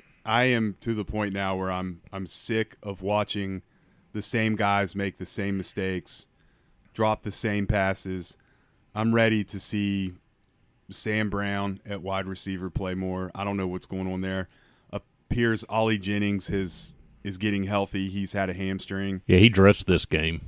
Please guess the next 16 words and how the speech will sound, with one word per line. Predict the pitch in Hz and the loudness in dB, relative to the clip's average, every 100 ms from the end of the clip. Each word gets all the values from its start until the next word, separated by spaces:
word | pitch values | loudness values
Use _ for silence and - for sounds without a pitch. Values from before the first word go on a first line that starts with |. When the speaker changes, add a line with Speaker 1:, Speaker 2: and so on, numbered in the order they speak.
| - | -2
Speaker 2:
I | |
mean, | 110 | 0
Speaker 1:
I, | |
Speaker 2:
he | 98 | 4
Speaker 1:
I | |
Speaker 2:
was | 95 | 4
Speaker 1:
wanna | 120 | 6
Speaker 2:
back, | 85 85 | 6 6
Speaker 1:
see | 117 | 6
him. | 104 107 107 | 2 0 2
Speaker 2:
so. | 73 71 - _ - | 2 -2 -14 _ -4
Speaker 1:
I | |
wanna | 113 | -2
see | 107 110 | 0 -2
him | 101 107 | 0 2
more | 107 110 110 | 2 2 2